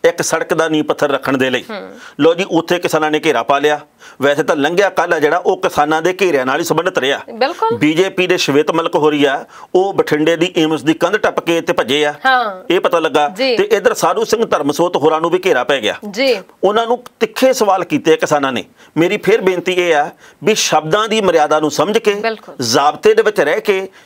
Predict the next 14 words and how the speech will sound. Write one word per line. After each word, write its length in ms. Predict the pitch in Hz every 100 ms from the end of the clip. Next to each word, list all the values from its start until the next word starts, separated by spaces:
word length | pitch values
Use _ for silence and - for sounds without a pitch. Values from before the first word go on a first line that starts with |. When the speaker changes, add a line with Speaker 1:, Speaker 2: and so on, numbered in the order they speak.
| -
Speaker 1:
ਤਿੱਖੇ 340 | 220 220 240
ਤੋਂ 140 | 240 233
ਤਿੱਖੇ 340 | 226 - 208
ਸਵਾਲ 400 | 208 165 151 196
ਤਰਕ 360 | - 185 180 185
ਦੇ 160 | 170
ਨਾਲ, 240 | 175 156 -
ਤੱਥਾਂ 420 | - 170 - 175
ਦੇ 160 | 165 165
ਨਾਲ 280 | 147 160
ਮੂਹਰੇ 240 | 147 185 233
ਰੱਖਣੇ 300 | - 147 139
ਚਾਹੀਦੇ 340 | 135 170
ਆ। 60 | 151